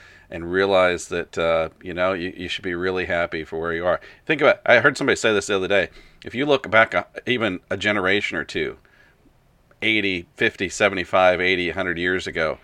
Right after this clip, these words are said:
the royalty then don't have anywhere near what the average person has today.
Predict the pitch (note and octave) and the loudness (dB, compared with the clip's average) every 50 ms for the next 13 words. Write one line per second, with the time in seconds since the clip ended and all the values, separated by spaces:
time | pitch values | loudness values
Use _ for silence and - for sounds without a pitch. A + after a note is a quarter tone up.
0 | - - - - _ _ _ _ - A2 - _ - G2 G2+ A#2 D3 D3+ A#2 F#2+ | -20 -20 -20 -20 _ _ _ _ -12 -12 -10 _ -4 0 2 4 4 4 2 0
1 | - G2 E2 D#2 F2+ G#2+ A2 F2 D2+ C#2 - - _ _ _ _ _ _ _ - | -2 -4 -6 -2 0 0 0 0 -2 -4 -10 -16 _ _ _ _ _ _ _ -4
2 | C3 B2+ A#2 B2+ B2 A#2 A#2+ A#2+ B2 A#2 A2+ A2+ G#2+ G2+ F#2+ G2+ A2+ C#3 A#2 F#2+ | -4 -2 2 4 2 4 4 0 0 0 2 2 2 2 2 2 0 0 2 2
3 | F2+ F2+ F2 - D2+ E2 F2+ F#2 E2 D#2+ - - - F2 F#2 - - D2+ D2 D#2 | 2 0 -2 -2 -2 -2 0 0 -2 -4 -10 -6 -4 -4 -4 -4 -6 -12 -8 -6
4 | C#2 C2+ - - - C#2 D2 D2 D2+ C2+ | -6 -6 -8 -10 -16 -14 -12 -12 -12 -12